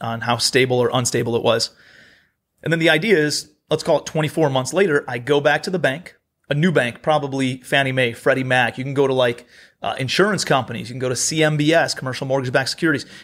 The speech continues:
and you can go get a loan that's a non-recourse loan, fixed interest rate, um, you know, thirty-year amortization schedule, twenty-five-year amortization schedule with, like, a ten-year balloon payment that's due. And, um, and you can go and put long-term debt in place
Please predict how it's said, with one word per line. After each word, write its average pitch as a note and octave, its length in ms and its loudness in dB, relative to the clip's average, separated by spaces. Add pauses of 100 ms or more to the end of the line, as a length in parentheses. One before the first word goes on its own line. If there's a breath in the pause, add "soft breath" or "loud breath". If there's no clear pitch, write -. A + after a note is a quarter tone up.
and C3+ 120 -6
you D#3 100 -2
can D3+ 180 -6
go D#3 200 4
get D#3 180 2
a C#3+ 40 2
loan C#3+ 640 0 (200)
that's C3 160 -6
a C3+ 80 0
non-recourse D#3+ 1000 0
loan, B2 300 -2 (680)
fixed - 400 0
interest F3+ 380 -2
rate, B2 280 -6 (500 loud breath)
um, A#2+ 540 -4
you D3+ 80 -6
know, A#2 80 -6
thirty-year F3+ 500 2
amortization D3+ 680 2
schedule, B2 400 -2
twenty-five-year D3 560 0
amortization B2+ 500 0
schedule B2 300 -4 (260 loud breath)
with, C3+ 160 2
like, C#3 120 4
a C3+ 60 -2
ten-year D#3+ 560 -2
balloon C#3+ 460 2
payment A#2+ 420 -8
that's A#2+ 180 -8
due. A#2+ 280 -6 (300 loud breath)
And, C3 280 4
um, B2+ 340 0 (160)
and C#3+ 80 -2
you C#3+ 60 -4
can D3+ 60 -4
go D#3+ 140 2
and D#3 80 -2
put - 180 -2
long-term C#3+ 760 0
debt E3 300 2
in C3 160 -6
place - 420 -6